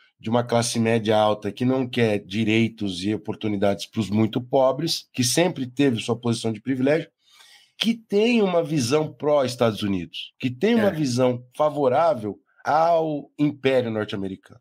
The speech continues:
Speaker 1: Então, quando ele faz aquilo lá, não ex-, ele não tá negando o símbolo brasileiro, ele só tá falando pro Brasil,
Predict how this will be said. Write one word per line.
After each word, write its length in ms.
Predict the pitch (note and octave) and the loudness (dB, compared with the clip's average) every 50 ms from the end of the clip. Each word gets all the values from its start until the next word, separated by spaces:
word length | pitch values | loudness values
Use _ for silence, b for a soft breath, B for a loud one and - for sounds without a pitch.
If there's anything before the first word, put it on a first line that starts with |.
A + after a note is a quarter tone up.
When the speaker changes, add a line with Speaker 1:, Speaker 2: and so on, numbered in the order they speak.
| _ _ | _ _
Speaker 1:
Então, 180 | _ - G3+ A#3 | _ -4 -4 -2
quando 240 | A#3 - A#3 A3+ G3+ | 0 0 -2 0 0
ele 140 | G3 E3+ D#3+ | -2 -2 -4
faz 260 | D#3+ - C#3+ C3+ A#2+ A#2 | -2 0 0 0 0 -2
aquilo 280 | A#2+ A#2+ - B2+ B2+ | -6 -6 -6 -6 -4
lá, 140 | D3+ F#3+ G#3 | -2 -2 0
não 220 | G#3 A3 A3+ A3+ | 0 0 0 0
ex-, 220 | A3 G#3 E3+ D#3 - | 0 -2 -4 -4 -4
ele 180 | D3+ D#3 E3 | -4 -4 -2
não 160 | E3+ F3 E3+ D#3+ | -2 -4 -2 -2
tá 140 | A3 A#3+ | 0 2
negando 760 | B3+ B3+ B3+ A3 D#3+ B2+ A2+ C3+ D3+ D3+ C#3+ C3 A#2+ A#2 A#2+ - _ _ _ _ _ - | 2 2 2 2 0 -2 0 2 2 4 4 2 2 0 -4 -8 _ _ _ _ _ -6
o 60 | B2 | -4
símbolo 400 | A#2+ - - C#3 B2+ B2 B2 A2+ | -4 0 0 0 2 2 0 0
brasileiro, 500 | A2+ A#2 A2 G#2 A2 G2+ G2 F#2+ G2+ G#2 | 0 0 0 0 -2 -4 -6 -6 -4 -4
ele 80 | A#2+ B2+ | -4 -4
só 120 | B2 E3 | -4 -2
tá 120 | E3 G3 F#3 | -2 -2 -2
falando 280 | - F3+ F3 E3+ E3 | 0 0 0 0 0
pro 100 | D#3+ D#3 | -2 0
Brasil, 340 | D3 D3+ C3+ A#2 A#2 G#2+ | 0 0 0 2 -2 -4